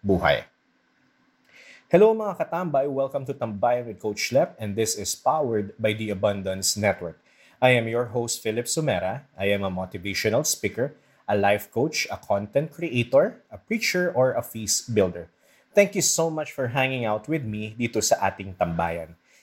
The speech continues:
Ito ang iyong tambayan na siguradong meron kang matututunan. Follow me mga katambay dito sa Spotify, Apple Podcasts, Google Podcasts, and other platforms na pinakikinggan mo ito. Make sure lang to hit that follow button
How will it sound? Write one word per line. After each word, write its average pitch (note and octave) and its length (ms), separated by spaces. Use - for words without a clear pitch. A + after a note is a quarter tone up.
Ito E3 320
ang D#3 160
iyong B2+ 320
tambayan D3 640
na D3 80
siguradong A2 560
meron B2 400
kang A2 400
matututunan. F2+ 800
Follow G3+ 320
me F#3 160
mga E3 320
katambay C#3+ 480
dito A#2+ 240
sa - 160
Spotify, A#2 800
Apple F2+ 400
Podcasts, G2+ 720
Google G3 320
Podcasts, A2 720
and C3+ 160
other G3 240
platforms C#3 960
na C3 80
pinakikinggan A#2+ 640
mo G#2+ 160
ito. E2+ 320
Make C3+ 240
sure C3 240
lang A#2+ 240
to B2 80
hit A2+ 240
that G2 160
follow G#2+ 400
button B2 560